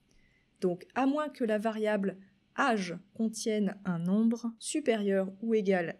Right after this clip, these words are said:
à dix-huit, on écrira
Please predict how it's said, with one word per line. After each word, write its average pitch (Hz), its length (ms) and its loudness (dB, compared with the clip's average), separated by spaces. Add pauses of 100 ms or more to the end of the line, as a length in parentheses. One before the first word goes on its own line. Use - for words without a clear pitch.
à 220 120 0
dix-huit, 180 560 -6 (1000)
on 240 120 4
écrira 190 600 -2